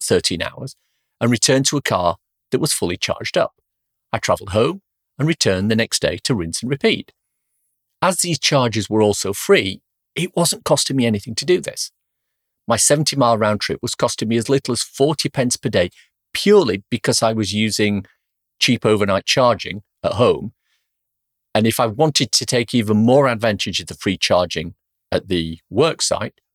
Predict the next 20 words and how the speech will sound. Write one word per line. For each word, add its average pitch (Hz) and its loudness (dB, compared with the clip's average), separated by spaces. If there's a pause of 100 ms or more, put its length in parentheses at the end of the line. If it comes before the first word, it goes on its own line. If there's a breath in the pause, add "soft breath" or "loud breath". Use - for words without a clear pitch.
(220)
which - -6
I 104 -8
didn't, 98 -2 (120)
I - -6
could 139 0
have 113 0
elected 117 0
not 143 0
to 123 -2
charge 98 0
at - -8
home 82 -6 (520 soft breath)
and 107 -2
done 107 0
all 190 2
my 117 0
charging 92 -2
for - -10
free. 120 0 (320)
But, 110 0